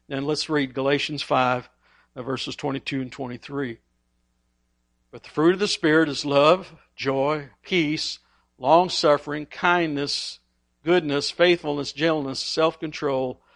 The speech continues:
Against such there is no law." Now, uh, anytime I read that, I, I always want to point out, because some people say, "Well, I've, I've got maybe a couple of those." If you're a born-again child of God, this is you,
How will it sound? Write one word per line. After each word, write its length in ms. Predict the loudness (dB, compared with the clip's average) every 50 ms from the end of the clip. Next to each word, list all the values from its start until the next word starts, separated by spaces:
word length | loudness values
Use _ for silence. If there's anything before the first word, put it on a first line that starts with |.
| _ _ _ -12
Against 460 | -10 -4 -2 -2 0 0 -2 -4 0
such 400 | 0 2 0 0 -2 -8 -8 -4
there 180 | -2 -2 -2
is 320 | -2 -2 -4 -4 -4 -6 -8
no 380 | -8 -8 -8 -8 -8 -10 -12 -16 _ _ _ _ _ _ _ _ _ _ _ _ _
law." 420 | -8 -4 -2 -2 -2 -4 -8 -14 _ _ _ _ _ _ _ _ _ _ _ _ _ _
Now, 280 | -6 -4 -4 -4 -4 -8 _ _ _ _ _ _ _ _ _ _ _ _ _
uh, 100 | -14 -12 -12 -14 -14 _
anytime 380 | -8 -8 -4 2 4 4 6 6
I 40 | 4
read 280 | 4 2 2 0 2
that, 180 | 2 2 4 4
I, 300 | 2 2 2 0 0 0
I 40 | 0
always 280 | 2 2 2 2 0 0
want 220 | 0 0 0 0
to 20 |
point 260 | 2 2 2 4 4 2
out, 280 | 2 2 2 0 -2
because 280 | -4 -4 -4 -2 -2 0
some 200 | 0 0 0 0
people 300 | -2 -6 -4 -4 -4 -4
say, 220 | -4 -2 -2 -2 -2
"Well, 120 | -2 0
I've, 220 | 0 -2 0 0
I've 340 | 0 0 2 0 0 -2 0
got 240 | -2 -2 -2 -2 -2
maybe 280 | -2 -4 -2 -2 -2 -6
a 40 |
couple 380 | -6 -4 -4 -4 -4 -2 -6 -8
of 80 | -6 -6
those." 320 | -6 -6 -6 -6 -8 -12 -16 _ _ _ _ _ _ _
If 180 | -10 -8 -6 -4
you're 160 | -2 -2 0
a 60 | 0
born-again 540 | 0 2 2 2 2 2 2 2 0 0 0
child 320 | 2 2 4 6 6 4
of 100 | 2 0
God, 540 | 2 2 4 4 4 2 0 -4 -12 -20 -20 _ _
this 240 | _ 2 2 2 0
is 220 | -4 -6 -6 -6 -2
you, 340 | 2 2 2 2 2 -2